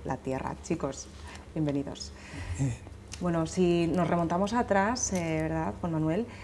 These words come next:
Speaker 1: Eh, lo comentábamos ayer fuera de cámaras, eh, esta situación ha cambiado mucho.
Speaker 2: Fíjate, de hace treinta y cinco o cuarenta años, ibas por las tierras y todas estaban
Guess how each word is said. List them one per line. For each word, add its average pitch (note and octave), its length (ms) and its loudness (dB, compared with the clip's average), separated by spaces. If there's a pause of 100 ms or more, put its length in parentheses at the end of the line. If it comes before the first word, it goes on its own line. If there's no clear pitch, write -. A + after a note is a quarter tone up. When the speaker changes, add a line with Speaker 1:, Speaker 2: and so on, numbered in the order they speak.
(200)
Speaker 1:
Eh, D#3 280 2
lo D#3 120 0
comentábamos D#3+ 880 2
ayer D#3+ 360 2
fuera D#3 260 0
de C#3+ 120 2
cámaras, D#3+ 640 0
eh, D#3+ 320 -2 (220)
esta - 200 0
situación F#3+ 460 2
ha F#3+ 60 0
cambiado F#3 360 0
mucho. F3+ 300 -4 (360)
Speaker 2:
Fíjate, C3 340 10
de C#3 160 12
hace C3+ 440 12 (1300)
treinta B2+ 300 12
y A#2 40 12
cinco D3 200 12
o A2+ 40 12
cuarenta B2+ 400 12
años, D#3 460 10 (300)
ibas B2 360 8
por B2 240 8
las A#2+ 180 8
tierras D3+ 560 10
y A2+ 140 4
todas A#2+ 360 6
estaban B2 540 6